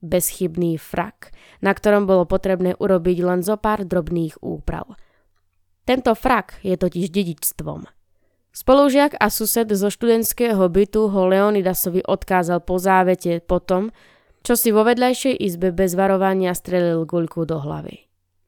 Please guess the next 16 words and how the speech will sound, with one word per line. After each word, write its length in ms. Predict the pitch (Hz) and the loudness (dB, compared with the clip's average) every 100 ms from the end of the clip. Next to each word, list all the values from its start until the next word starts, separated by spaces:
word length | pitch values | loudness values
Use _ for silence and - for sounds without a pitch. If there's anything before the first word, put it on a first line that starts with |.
| _ - | _ -2
Znie 320 | 202 214 202 | 4 6 6
to 160 | 208 | 4
ako 320 | - 185 196 208 | 0 0 2 0
rozprávka, 720 | - 240 185 165 - - - - - - | 0 0 0 -2 -8 -14 -16 -20 -20 -6
pretože 400 | - 262 214 202 | 0 2 2 2
tento 260 | 202 202 | 2 2
slávnostný 720 | 185 - 202 214 254 247 285 294 | -2 2 2 4 0 -4 -6 -2
odev 400 | 294 175 185 190 | 0 2 2 2
bude 240 | 185 190 185 | 0 0 0
mať 240 | 180 175 | -2 -4
kľúčový 680 | - 220 247 - 285 277 269 | -2 0 0 0 -2 0 0
význam 480 | 190 185 180 180 180 | -2 -4 -2 -2 0
pre 160 | 196 202 | 0 0
životnú 400 | 220 226 220 226 | 0 -2 -2 -4
cestu 400 | - 165 - 160 | -4 -6 -6 -6
študenta. 640 | - 156 165 160 - 196 | -6 -4 -6 -8 -12 -14